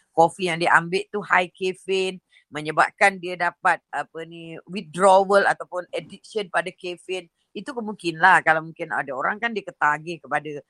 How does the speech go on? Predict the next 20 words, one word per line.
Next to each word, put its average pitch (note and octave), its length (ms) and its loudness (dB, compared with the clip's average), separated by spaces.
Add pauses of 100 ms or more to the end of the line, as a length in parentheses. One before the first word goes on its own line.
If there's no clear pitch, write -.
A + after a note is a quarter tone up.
(200)
kopi E3 560 -6
ni, F3 160 -12
maknanya E3+ 320 -4
dia D3+ 160 0
ambil E3 240 -4
yang C#3 160 -10
high F#3 320 4
dose. F3+ 240 -6 (320)
Tapi C4 240 -2
jarang G#3 560 4
lah F#3 160 -2
orang F3 240 -6
ada E3 320 -12
ambil D#3 320 -12
kafein D#3+ 640 -8
tinggi. D3 480 -6
Ah, C#3 80 6
ni D#3+ 240 -4 (240)
orang D3 240 6 (160)
ambil E3 240 -12